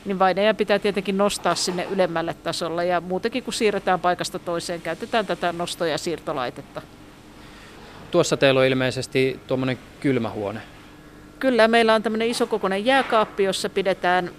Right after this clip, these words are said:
Speaker 1: erilaisia näytteitä. Ja tuolla käytävän päässä meillä on vielä röntgentilat, jota, jos ei nyt päivittäin kuvata, niin aika usein kuitenkin otetaan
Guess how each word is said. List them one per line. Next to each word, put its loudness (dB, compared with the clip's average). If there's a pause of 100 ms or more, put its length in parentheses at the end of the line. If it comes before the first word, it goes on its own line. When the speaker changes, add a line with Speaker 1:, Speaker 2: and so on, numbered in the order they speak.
(120)
Speaker 1:
erilaisia 2
näytteitä. -2 (400)
Ja 2
tuolla 2
käytävän 4
päässä 2
meillä 2
on -2
vielä 2
röntgentilat, -2 (680)
jota, 4
jos 0
ei 4
nyt -2
päivittäin 6
kuvata, 2
niin 0
aika 2
usein 2
kuitenkin -4
otetaan -4